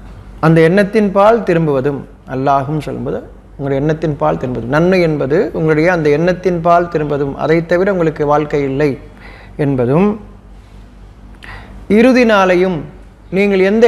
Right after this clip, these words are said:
எண்ணம் கொண்டீர்களோ அந்த எண்ணம் நெருங்குவதற்கான அந்த நாளையும், எதை நீங்கள் விரும்பினீர்களோ அந்த எண்ணம் உங்களை நெருங்குவதற்கான அந்த நாளையும்,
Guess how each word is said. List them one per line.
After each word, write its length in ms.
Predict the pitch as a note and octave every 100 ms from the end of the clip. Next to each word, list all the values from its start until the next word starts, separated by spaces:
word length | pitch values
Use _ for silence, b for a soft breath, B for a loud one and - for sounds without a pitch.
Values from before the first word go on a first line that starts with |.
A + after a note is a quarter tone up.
| G#3
எண்ணம் 200 | G#3+ G#3+
கொண்டீர்களோ 500 | G3+ G3+ G3+ F#3+ G3+ A#3+ B3
அந்த 180 | G3+ F#3 F3
எண்ணம் 260 | F3+ G#3+ A3 - F3
நெருங்குவதற்கான 680 | F#3 G3+ G3 F3+ F#3 F#3 F3+
அந்த 160 | E3 E3 D#3+
நாளையும், 460 | D#3 D3+ C#3+ D3 C3+ B2 - - - - - - - - - - - - - - - - - - - - - - - - - D#3+
எதை 120 | F#3+ G3
நீங்கள் 220 | F#3 F3
விரும்பினீர்களோ 600 | F#3 G3 F#3+ E3+ E3 G#3 C#4+ - -
அந்த 160 | D3 D3 D3
எண்ணம் 280 | D#3+ F3+ G3 F#3+
உங்களை 260 | D#3+ D#3 F3+ F3+
நெருங்குவதற்கான 760 | E3+ F#3+ F#3 F3+ E3 E3+ E3+ G#2
அந்த 240 | D3+ D3+ C#3+
நாளையும், 440 | C3 C3 B2+ C#3+